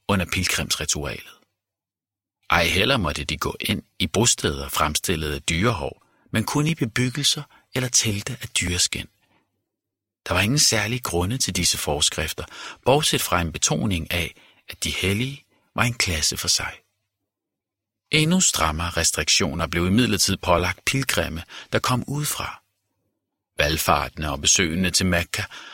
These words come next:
måtte ikke spise mad, som de selv havde medbragt. De måtte kun spise det, de fik tilbudt af Mekkas beboere, eller det, de købte i den hellige by. De fik samtidig forbud mod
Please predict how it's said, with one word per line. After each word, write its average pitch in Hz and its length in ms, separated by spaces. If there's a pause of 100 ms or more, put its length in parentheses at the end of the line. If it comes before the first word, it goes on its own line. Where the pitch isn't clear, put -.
(160)
måtte 117 240
ikke 127 220
spise - 360
mad, 95 280
som 107 200
de 113 100
selv - 220
havde 101 140
medbragt. 92 580 (500)
De 76 60
måtte 73 220
kun 107 440 (180)
spise 90 420
det, 87 200
de 101 80
fik - 200
tilbudt 95 460 (120)
af 110 80
Mekkas 113 400
beboere, - 460 (360)
eller 123 160
det, 117 160
de 147 80
købte - 440
i 135 80
den 95 140
hellige 76 360
by. - 260 (1160)
De 76 100
fik - 240
samtidig 82 680
forbud 95 520
mod 85 320